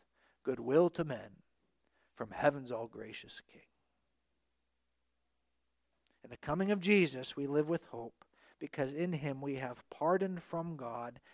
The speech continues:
and peace with God forever. The depths do not consume us. Let's pray. So, Father, we ask that this word would renew our hearts.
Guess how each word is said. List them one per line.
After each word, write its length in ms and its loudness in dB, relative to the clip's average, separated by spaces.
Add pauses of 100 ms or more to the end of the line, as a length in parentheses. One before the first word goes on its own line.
(140)
and 240 -18
peace 440 -4 (120)
with 240 -8
God 400 -2 (160)
forever. 560 -8 (260)
The 80 -8
depths 560 -10
do 140 -10
not 240 -14 (120)
consume 380 -20 (100)
us. 420 -20 (1120)
Let's 140 -12
pray. 160 -18 (4000)
So, 160 -18
Father, 260 4
we 140 6
ask 240 8
that 100 -4
this 220 -6
word 240 6
would 100 2
renew 300 4
our 160 10
hearts. 600 2